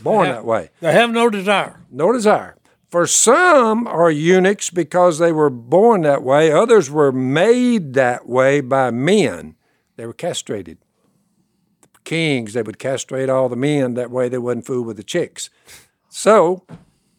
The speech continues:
Speaker 1: and others, now watch this, have renounced marriage because of the kingdom of heaven.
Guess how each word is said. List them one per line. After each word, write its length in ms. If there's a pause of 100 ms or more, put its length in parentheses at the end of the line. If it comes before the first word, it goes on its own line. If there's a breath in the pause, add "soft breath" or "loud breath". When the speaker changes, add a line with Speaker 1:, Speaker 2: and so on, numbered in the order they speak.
(140)
Speaker 1:
and 260
others, 760 (540)
now 80
watch 300
this, 420 (180)
have 280
renounced 720
marriage 800 (540)
because 560
of 160
the 100
kingdom 500
of 160
heaven. 440